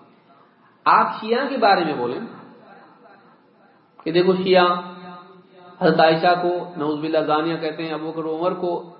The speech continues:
کافر کہتے ہیں، صحابہ کی تکفیر کرتے ہیں، لعنتیں کرتے ہیں، یہ کر-،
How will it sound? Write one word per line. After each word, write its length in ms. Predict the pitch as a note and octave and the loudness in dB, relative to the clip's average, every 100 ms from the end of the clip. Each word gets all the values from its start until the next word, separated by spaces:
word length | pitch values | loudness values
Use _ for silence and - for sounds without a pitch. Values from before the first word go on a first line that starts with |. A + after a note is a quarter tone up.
| - | -8
کافر 280 | - D3+ F3 | -2 0 0
کہتے 400 | E3 D#3+ D3+ E3+ | -4 -6 -4 -4
ہیں، 260 | D#3 D#3 D3+ | -4 -6 -8
صحابہ 300 | D3+ D3 E3 | -6 -2 -2
کی 120 | F3 | -2
تکفیر 340 | E3+ D#3 - E3+ | -4 -8 -8 -6
کرتے 360 | E3 D#3 D#3+ | -4 -4 -4
ہیں، 120 | D#3 D#3 | -4 -4
لعنتیں 480 | D3 D3+ E3 E3+ | -2 -2 -4 -8
کرتے 300 | E3+ D#3+ - | -8 -8 -4
ہیں، 60 | E3 | -2
یہ 120 | E3 | -2
کر-، 260 | E3+ D#3 | -4 -8